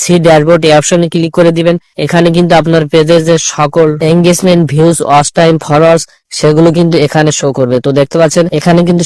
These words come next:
সবকিছু ডট ডট দেখাচ্ছে, কেননা পেজের কিন্তু এখন কোনো এনগেজমেন্ট অথবা ফলোয়ার্স অথবা ভিউজ কোনো কিছুই নেই। এবং দেখতে পাচ্ছেন এখানে কিন্তু মনিটাইজেশন অপশন আছে, এই অপশনে গেলে কিন্তু মনিটাইজেশনের যে সকল টুলস আছে সে সবগুলা কিন্তু দেখাবে। আর কয়েকদিন পরে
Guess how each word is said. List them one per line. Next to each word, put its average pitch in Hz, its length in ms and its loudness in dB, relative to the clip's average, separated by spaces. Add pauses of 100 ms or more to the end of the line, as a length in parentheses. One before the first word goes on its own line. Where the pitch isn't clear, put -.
সবকিছু 170 360 0 (160)
ডট 143 220 2
ডট 147 200 2
দেখাচ্ছে, 156 300 0 (100)
কেননা 160 260 2 (100)
পেজের 160 320 2
কিন্তু 170 180 0 (100)
এখন 165 140 -2 (140)
কোনো 160 140 2 (200)
এনগেজমেন্ট 160 500 -2 (200)
অথবা 160 220 0 (120)
ফলোয়ার্স 156 380 2 (120)
অথবা 165 220 2 (120)
ভিউজ 156 240 2 (100)
কোনো 151 220 2
কিছুই 151 360 0
নেই। 113 140 -2 (340)
এবং 170 140 4 (100)
দেখতে 156 200 0
পাচ্ছেন 175 280 2
এখানে 170 240 0
কিন্তু 175 220 2
মনিটাইজেশন 156 640 0
অপশন 175 280 -2
আছে, 170 200 -4
এই 156 100 2
অপশনে 170 340 -2
গেলে 170 120 2 (100)
কিন্তু 170 180 0 (120)
মনিটাইজেশনের 151 840 -2
যে 147 160 0
সকল 170 220 -2 (180)
টুলস 165 360 -2
আছে 180 160 -4 (320)
সে 165 80 -2 (100)
সবগুলা 165 380 0
কিন্তু 170 160 -2 (100)
দেখাবে। 165 320 0 (340)
আর 160 160 2
কয়েকদিন 170 480 2
পরে 160 180 2